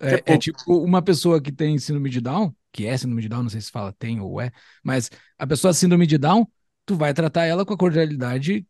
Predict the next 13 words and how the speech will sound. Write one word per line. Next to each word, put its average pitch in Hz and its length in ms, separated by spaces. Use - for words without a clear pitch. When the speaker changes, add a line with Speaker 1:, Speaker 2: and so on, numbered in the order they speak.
Speaker 1:
que 175 360
é, 175 120
tu 156 100
não 143 120
vai 117 120
tratar 143 280
ela 127 260
que 170 100
nem 147 160
um 160 220
adulto, 147 760
ah, 147 540
normal, 147 680